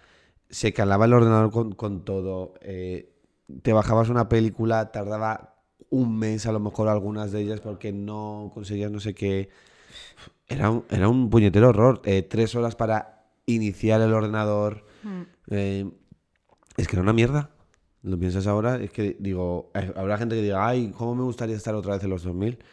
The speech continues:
Speaker 1: Mira, se van, se van a los dos mil, ya te digo yo que a los tres días se han quedado calvos del estrés.
Speaker 2: <laughs> Sí, la efectividad no era algo que caracterizase a los dos mil, la verdad. Sobre todo en cuanto a desarrollo tecnológico. Así que...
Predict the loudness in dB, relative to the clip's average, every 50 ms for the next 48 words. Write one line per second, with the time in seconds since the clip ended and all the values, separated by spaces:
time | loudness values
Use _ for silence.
0 | _ _ _ _ _ _ _ _ _ -4 -2 0 0 -2 -4 -8 _ _ _ _
1 | _ _ _ _ -20 -10 -4 0 0 0 0 -2 -2 0 0 2 2 4 4 4
2 | 4 4 4 4 4 4 4 4 2 2 2 0 2 2 2 2 2 2 2 2
3 | 2 2 0 -2 -2 -2 0 0 0 0 0 -2 -2 0 0 0 2 0 -2 -2
4 | -2 -6 -8 -10 -16 _ _ -12 -6 -4 -4 -4 -4 -6 -6 -10 -8 -8 -8 -12
5 | -10 -8 -8 -8 -6 -6 -8 -10 -10 -12 -14 -16 -18 _ _ _ _ _ _ -20
6 | -20 -20 _ _ -14 -10 -8 -8 -6 -6 -8 -8 -8 -10 -10 -8 -6 -6 -4 -4
7 | -4 -4 -4 -4 -4 -6 -8 -8 -6 -4 -2 -2 -2 -4 -6 -8 -8 -6 -6 -6
8 | -6 -6 -6 -6 -6 -6 -8 -10 -10 -8 -6 -6 -6 -8 -10 -12 -16 -16 -14 -14
9 | -12 -12 -10 -12 -12 -12 -14 -14 -14 -14 -16 -16 -16 -16 -16 -14 -14 -14 -12 -12
10 | -10 -10 -10 -10 -10 -10 -10 -12 -10 -10 -10 -10 -8 -6 -6 -4 -4 -4 -4 -4
11 | -4 -4 -4 -6 -6 -6 -4 -2 -2 -4 -4 -6 -8 -8 -8 -8 -6 -8 -8 -8
12 | -10 -12 -10 -10 -10 -10 -12 -14 -14 -18 -20 -20 -20 -20 -20 -20 _ _ _ _
13 | _ _ _ _ _ _ _ _ _ _ -18 -18 -18 -18 -20 -20 -20 -18 -18 -18
14 | -18 -18